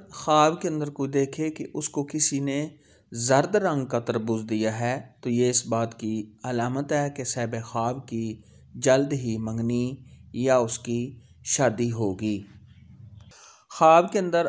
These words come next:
अगर कोई तरबूज काटता है तो ये बुजुर्गी हासिल होने, रिज़्क में बेपनाह इजाफा होने और रंजो गम के दूर होने की अलामत है। ख्वाब के अंदर अगर कोई शख्स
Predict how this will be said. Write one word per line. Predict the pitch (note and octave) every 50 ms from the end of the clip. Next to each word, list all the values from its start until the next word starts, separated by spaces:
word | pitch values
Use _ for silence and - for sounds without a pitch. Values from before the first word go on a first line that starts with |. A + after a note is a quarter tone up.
| - -
अगर | C#3+ C#3 D3 D#3 D#3+
कोई | D#3+ D3 D3 C#3+ C#3+
तरबूज | C#3+ C#3+ C3 B2+ C3 C#3 C#3+ C#3 C#3 -
काटता | - B2 A#2+ A#2 A#2+ - C#3 C#3
है | C3+ C#3 C#3+ C3+ C3
तो | C3 - C3+
ये | C3+ C3+ C#3 C#3+ D3 C#3+ - - - B2
बुजुर्गी | B2 B2 A#2+ A#2+ B2 A#2 A#2 A#2+ C3 C3+
हासिल | C3+ C3+ C3+ C3 B2+ - C#3+ D3 D#3
होने, | D3 C#3+ B2+ A#2 A2+ A2+ A#2
रिज़्क | A#2+ C3+ C#3 C#3 C#3+ D3 D3 -
में | C3+ B2+ A#2+ A2 A2
बेपनाह | B2 B2 B2 A#2+ B2 B2+ A#2+ A#2+ A#2+ A#2+ A#2+ B2+ C3 B2+ - _ _ _ _ _ _ _ _ - B2+
इजाफा | B2 B2+ B2+ A#2+ A#2 B2 D#3 D#3+
होने | C#3+ - C3 G#2+ G#2+ G#2 A2+ B2+ D3+ E3 - - _ _ _ _ - - - - - - _ _ -
और | D3 D3+ D#3 D3+
रंजो | D#3 D#3 D3+ D3 D3 E3+ E3+ E3+
गम | E3+ D#3 C#3+ C#3+ D3
के | D3 - C#3+ C#3
दूर | C#3 C#3+ C#3+ D#3 E3
होने | D#3 C#3 A#2+ B2 C3 C#3 C#3+
की | C#3+ C#3 B2+ B2 A#2+ - -
अलामत | B2 B2 A#2+ A#2 A#2+ A#2+ A#2 B2 B2+
है। | A#2 A#2+ A2 G#2 F#2+ - - _ _ _ _ _ _ _ _ - - - - - - - - - - - - - - _ -
ख्वाब | - D#3+ D3+ D3+ D#3+ E3 F3 -
के | G3
अंदर | F3 D#3 D3+ D3+ D3+ C#3+
अगर | - C#3 C#3 C#3 D3 D3
कोई | D3 - C#3 C#3
शख्स | C3+ - C3+ C#3 C#3 - -